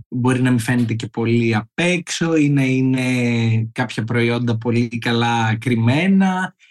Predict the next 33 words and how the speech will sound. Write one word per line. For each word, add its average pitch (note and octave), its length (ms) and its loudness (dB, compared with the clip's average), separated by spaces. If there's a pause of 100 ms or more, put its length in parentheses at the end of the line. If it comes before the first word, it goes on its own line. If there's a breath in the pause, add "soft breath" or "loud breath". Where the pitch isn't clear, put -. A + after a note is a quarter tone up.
(100 soft breath)
είτε, D3+ 260 0
εντάξει, D3 300 0
μέσω C#3+ 180 2
ίντερνετ B2+ 460 0
που C3+ 220 2
φαντάζομαι B2+ 480 0
ότι A#2 480 -2 (220)
αγοράζει C3 440 0
και A#2 80 -8
περισσότερος A#2 460 -4
κόσμος A#2 360 -2
πλέον A2+ 500 2 (380 soft breath)
τα A#2+ 240 0
δικά A#2 360 0
του A2+ 560 0 (200)
sex C3 140 -2 (140)
toy, C#3+ 240 2
αλλά F#3+ 180 2
η F3+ 40 0
αλήθεια G3+ 280 0
είναι A3 80 4
ότι A3 300 0
ούτε G#3+ 240 2
διαφήμιση C#3+ 540 0
έχω C3 160 -2
δει B2+ 100 0
πουθενά, B2+ 680 -4 (220)
ούτε F3 500 2
κάποιο C3 580 0
άρθρο C3+ 540 -2
ή C3 80 0
κάποιο C3+ 400 -2
βίντεο B2 800 0